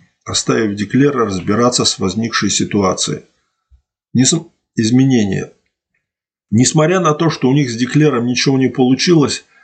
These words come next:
Вера была довольна. Перед ней обнажился небольшой кусочек настоящего Деклера. Появление мальчишки перевернуло все, что раньше Вера надумала про этого англичанина. Дети инстинктивно тянутся к хорошему,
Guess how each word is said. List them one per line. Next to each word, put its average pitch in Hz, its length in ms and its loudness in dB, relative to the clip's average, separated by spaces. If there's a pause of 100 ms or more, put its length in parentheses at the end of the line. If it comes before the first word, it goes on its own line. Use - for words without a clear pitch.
(200)
Вера 135 360 2
была 120 260 -2
довольна. 101 640 2 (560)
Перед 127 260 2
ней 156 180 4
обнажился 135 600 0
небольшой 123 500 0
кусочек 147 540 0
настоящего 123 720 -2
Деклера. 113 640 0 (480)
Появление 147 460 4
мальчишки 135 600 0
перевернуло 139 760 4
все, - 280 0
что 117 240 -2
раньше 123 320 2
Вера 123 280 2
надумала 120 560 2
про 110 240 0
этого 117 280 0
англичанина. 107 880 -2 (540)
Дети 160 360 0
инстинктивно 151 800 0
тянутся 123 500 -2
к - 60 -8
хорошему, 117 680 0